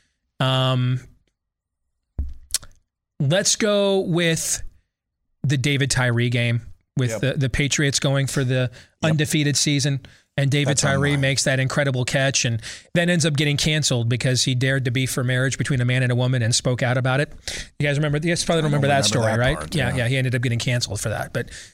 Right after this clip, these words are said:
Speaker 1: the game with the David Tyree catch against the Patriots, and, uh, that would have been a chance to see history with another undefeated team.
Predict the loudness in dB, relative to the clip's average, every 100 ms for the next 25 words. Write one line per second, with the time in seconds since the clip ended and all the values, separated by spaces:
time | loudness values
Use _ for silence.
0 | _ 0 2 2 2 2 2 0 0 0
1 | 2 0 0 0 0 -2 -2 -2 0 0
2 | -2 0 0 0 0 0 0 -2 -2 0
3 | 0 0 -4 -6 -18 -20 _ _ -6 -2
4 | 0 0 0 2 2 2 0 0 0 0
5 | 0 2 2 0 0 0 0 0 0 0
6 | 0 0 0 0 0 0 0 -2